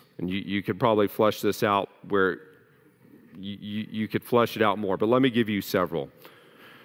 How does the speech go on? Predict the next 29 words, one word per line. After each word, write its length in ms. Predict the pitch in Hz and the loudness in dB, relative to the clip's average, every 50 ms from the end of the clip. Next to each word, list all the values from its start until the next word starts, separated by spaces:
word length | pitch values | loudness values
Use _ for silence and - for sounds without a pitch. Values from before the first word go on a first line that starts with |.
| - _ | -20 _
First, 420 | - 147 139 131 117 - - - | 4 6 6 6 4 0 -8 -10
he 200 | - 139 135 131 | 0 2 4 4
viewed 500 | 117 101 95 110 127 147 160 170 151 123 | 4 0 -2 2 4 6 6 4 6 6
the 100 | 151 131 | 6 6
world 640 | 117 104 110 120 123 123 120 110 104 101 95 98 101 - - | 6 4 4 6 6 6 6 4 2 0 -2 -8 -14 -16 -14
through 240 | - - 135 131 107 | -2 2 2 4 4
the 100 | 120 113 | 4 2
lens 420 | 107 110 117 120 117 117 104 95 | 4 4 4 4 4 2 0 -2
of 160 | 107 85 85 | -4 -4 -2
God. 460 | - 104 95 92 87 80 78 71 - - - - _ _ _ _ _ _ _ _ _ _ _ _ _ _ _ _ _ _ _ _ _ _ _ _ _ _ _ _ _ _ _ _ _ _ _ _ _ | -2 0 0 0 0 0 -2 -6 -10 -16 -18 -20 _ _ _ _ _ _ _ _ _ _ _ _ _ _ _ _ _ _ _ _ _ _ _ _ _ _ _ _ _ _ _ _ _ _ _ _ _
Sometimes 580 | - - - 139 135 131 151 151 131 123 120 - | -4 2 4 4 4 4 4 4 4 4 2 2
people 240 | - 135 107 120 120 | 0 0 0 0 -2
call 260 | - - 127 117 120 | 2 4 4 4 6
this 240 | 110 117 113 - - - | 4 4 2 2 -2 -2
a 80 | 110 | -2
biblical 680 | 95 90 - 127 127 110 117 127 123 - - 120 107 | -2 2 2 2 4 4 2 -2 0 2 2 2 4
worldview. 500 | 95 104 110 107 101 95 87 107 104 95 | 4 4 2 2 2 0 -2 0 0 2
What 160 | 90 101 104 - | 2 0 2 2
this 180 | 135 123 - | 0 0 4
means 220 | 127 127 131 120 107 | 4 4 4 2 0
is 140 | 107 92 | -2 -2
you 80 | 101 104 | 2 2
don't 140 | 123 147 147 | 2 4 4
just 220 | 147 139 - - | 2 0 0 2
leave 320 | 117 113 123 131 131 113 - | 2 4 6 6 4 4 2
church 680 | - - - 135 107 107 - - - - - - - - - - - - - - - _ _ | 0 4 6 6 6 6 2 0 -6 -8 -8 -8 -10 -14 -20 -20 -20 -20 -20 -20 -20 _ _
and 180 | 131 135 131 127 | 2 4 6 6
then 140 | 135 131 131 | 6 6 6
engage 1120 | 127 117 113 104 92 95 - 131 123 127 135 143 147 147 147 139 131 - - - - | 6 4 2 -2 -4 0 2 4 6 6 6 6 6 6 4 2 0 -4 -4 -4 -6